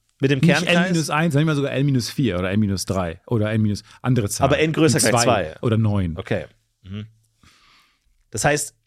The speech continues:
Speaker 1: wenn ich in zwei Gruppen bin, bin ich gut, bin ich safe. Wenn ich
Speaker 2: Genau.
Speaker 1: in nur einer Gruppe bin, bin ich der
Speaker 2: Genau.
Speaker 1: Ausgestoßene.
Speaker 2: Wenn du dann noch in einer Dreiergruppe bist mit dem Core of the Core,
Speaker 1: Ah,
Speaker 2: dann hast du's geschafft.
Speaker 1: okay.
Speaker 2: Dann hast du's
Speaker 1: Mhm.
Speaker 2: fucking geschafft.
Speaker 1: Fuck.
Speaker 2: Alter, ich bin das nicht.
Speaker 1: Ich, äh, schau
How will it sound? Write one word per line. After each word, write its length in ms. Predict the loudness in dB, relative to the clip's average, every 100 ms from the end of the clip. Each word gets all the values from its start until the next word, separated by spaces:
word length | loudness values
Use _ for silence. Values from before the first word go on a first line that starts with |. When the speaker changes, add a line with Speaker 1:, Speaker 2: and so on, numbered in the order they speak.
| -2
Speaker 1:
wenn 160 | 0
ich 80 | 0
in 80 | -2
zwei 220 | 2 0
Gruppen 260 | 2 0 2
bin, 140 | 0
bin 100 | 0
ich 120 | -2
gut, 300 | -2 -4 -6 _ _ _ _
bin 80 | -4
ich 80 | 0
safe. 240 | 2 0 -4 -4
Wenn 120 | 2
ich 40 |
Speaker 2:
Genau. 100 | 2
Speaker 1:
in 40 | 2
nur 100 | 0
einer 200 | 0 2
Gruppe 160 | 2 2
bin, 180 | 2
bin 120 | 2 0
ich 140 | -4 _ -2
der 100 | -2
Speaker 2:
Genau. 80 | 2
Speaker 1:
Ausgestoßene. 600 | 0 0 -4 -10 -12 -16 _ _ _
Speaker 2:
Wenn 140 | 2 2
du 60 |
dann 120 | 2 0
noch 100 | 0
in 60 |
einer 60 | 2
Dreiergruppe 400 | 2 2 2 2
bist 280 | 0 0 0
mit 80 | 0
dem 180 | 0 -4 -20 -8
Core 280 | 2 2 2
of 100 | 0
the 60 | -2
Core, 460 | 0 0 2 -2 -6 -4
Speaker 1:
Ah, 400 | 0 2 2 2
Speaker 2:
dann 160 | 2 2
hast 140 | 0
du's 100 | -2
geschafft. 340 | -2 -2 -2
Speaker 1:
okay. 360 | -4 -4 -4 -4 -4
Speaker 2:
Dann 100 | -2
hast 80 |
du's 80 | -2 0
Speaker 1:
Mhm. 40 | 0
Speaker 2:
fucking 260 | 2 0 2
geschafft. 520 | 0 0 -2 -4 -14
Speaker 1:
Fuck. 220 | -16 -16 -16 _ _
Speaker 2:
Alter, 580 | -4 -2 -2 -4 -8 -10 _ _ _ _ -20
ich 160 | -6
bin 100 | -2
das 180 | 0 0
nicht. 360 | -2 -4 -10 _ -20 -20 -16 -6
Speaker 1:
Ich, 160 | 0
äh, 180 | 0 0
schau 300 | 0 0 -2